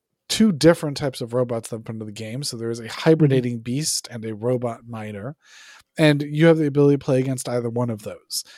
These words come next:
Speaker 1: Depending on which side you're playing, you're almost playing an entirely different game.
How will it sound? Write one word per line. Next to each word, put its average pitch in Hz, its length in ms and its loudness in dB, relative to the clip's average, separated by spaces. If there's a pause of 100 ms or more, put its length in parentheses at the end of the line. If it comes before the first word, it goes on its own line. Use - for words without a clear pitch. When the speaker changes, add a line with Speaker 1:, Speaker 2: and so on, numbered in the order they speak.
(160)
Speaker 1:
Depending 165 260 4
on 151 120 2
which 156 200 6
side 160 260 0
you're 151 100 0
playing, 175 260 2
you're 165 100 -4
almost 190 220 -4
playing 160 220 -2
an 143 80 -2
entirely 135 440 -2
different 120 400 -6
game. 120 240 -6